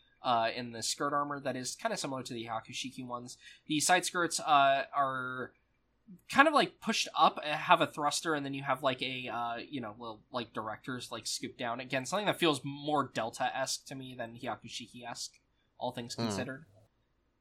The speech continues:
Speaker 1: Um, the rear, let me, uh, I'm gonna have to pull up the model for this one too, actually, 'cause I just realized there's no rear art of this guy, I don't think.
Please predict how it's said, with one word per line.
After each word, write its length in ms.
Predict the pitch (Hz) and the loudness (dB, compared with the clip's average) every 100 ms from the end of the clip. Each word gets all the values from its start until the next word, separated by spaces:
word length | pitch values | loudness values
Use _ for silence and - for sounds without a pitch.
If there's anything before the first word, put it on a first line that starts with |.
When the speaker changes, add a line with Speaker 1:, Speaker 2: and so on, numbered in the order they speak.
| _ | _
Speaker 1:
Um, 640 | 143 127 123 120 120 120 127 _ _ - | 4 6 4 0 -6 -16 -20 _ _ -4
the 280 | 156 165 156 | 2 2 2
rear, 480 | 175 208 196 190 - - | 0 2 0 -2 -6 -6
let 100 | 277 | -6
me, 300 | 330 262 - _ _ _ - - | -4 -8 -10 _ _ _ -20 -6
uh, 280 | 127 139 135 - | 0 2 2 -2
I'm 120 | 131 | -4
gonna 120 | 131 | -2
have 100 | 123 - | -2 -4
to 40 | |
pull 120 | 120 | -8
up 100 | 110 | -8
the 60 | 110 | -6
model 260 | 107 104 | -6 -6
for 140 | 101 107 | -10 -12
this 180 | 104 107 | -10 -10
one 100 | 107 | -10
too, 200 | 113 107 | -8 -8
actually, 320 | 110 131 123 | -8 -10 -10
'cause 160 | 120 | -10
I 60 | 113 | -10
just 180 | 110 - | -8 -10
realized 320 | 107 110 110 | -6 -6 -6
there's 120 | 123 | -6
no 320 | 135 127 120 123 | -8 -8 -10 -10
rear 180 | 170 131 | -8 -8
art 220 | 95 104 | -8 -16
of 120 | - | -18
this 160 | - - | -18 -16
guy, 380 | 80 73 104 123 | -14 -16 -16 -16
I 60 | |
don't 180 | 104 - | -18 -20
think. 200 | - | -20